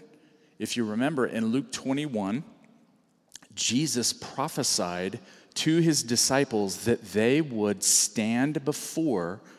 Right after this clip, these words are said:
the Gentile leaders and kings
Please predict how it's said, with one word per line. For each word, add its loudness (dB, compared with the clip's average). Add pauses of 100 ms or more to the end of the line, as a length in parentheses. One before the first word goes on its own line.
(920)
the -2
Gentile 0
leaders -2 (840)
and -2
kings 0